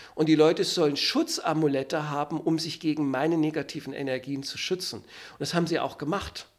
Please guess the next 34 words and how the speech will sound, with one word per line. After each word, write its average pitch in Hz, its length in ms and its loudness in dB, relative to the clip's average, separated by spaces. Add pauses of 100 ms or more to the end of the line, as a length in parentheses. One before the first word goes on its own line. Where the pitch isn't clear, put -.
(480)
Da 143 120 -4
wurden 170 280 4
Schutzbilder 208 840 4
aufgestellt. 185 680 0
Wenn 180 100 0
ich 180 140 0
im 165 120 0
Auto 220 360 4
saß, 185 360 0
wurde 165 240 -2
ein - 20 0
Schutzbild 208 800 0
vorne 247 440 4
an 175 120 2
die 160 80 -4
Scheibe 175 340 0
gestellt, 175 400 -2 (220)
wo 196 280 8
ich 165 200 2
saß, 156 400 4
um 165 180 2
sich - 180 -2
vor 147 120 0
mir 151 140 2
zu 147 100 -10
schützen. - 380 -8 (360)
Leute 208 440 8
hatten 202 260 0
Angst, 254 400 0
sich - 220 -2
neben 175 300 4
mich 226 140 -2
zu - 140 -4
setzen, 208 420 -6